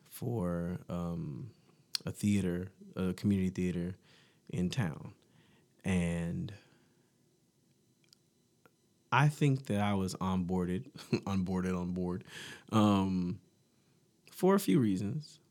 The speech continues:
But I also think that, that me being black had something to do with it.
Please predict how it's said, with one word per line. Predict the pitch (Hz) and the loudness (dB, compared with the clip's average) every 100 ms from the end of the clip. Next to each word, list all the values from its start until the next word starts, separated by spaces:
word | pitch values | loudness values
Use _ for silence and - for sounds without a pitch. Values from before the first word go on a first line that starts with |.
| - | -4
But | 110 | 4
I | 113 | 6
also | 123 - 113 | 6 4 0
think | 110 104 98 - | 0 -4 -4 -4
that, | 95 92 - _ _ _ _ _ _ _ _ _ _ _ _ _ _ _ _ _ _ _ _ | -2 -2 -6 _ _ _ _ _ _ _ _ _ _ _ _ _ _ _ _ _ _ _ _
that | 104 90 | 0 0
me | 98 107 101 | 2 2 2
being | 101 101 95 | 2 0 0
black | 92 98 95 | 0 0 0
had | - 90 | -2 -2
something | 95 90 92 | -2 -2 -2
to | 92 | -4
do | 92 104 | -2 -2
with | 85 | -4
it. | - | -8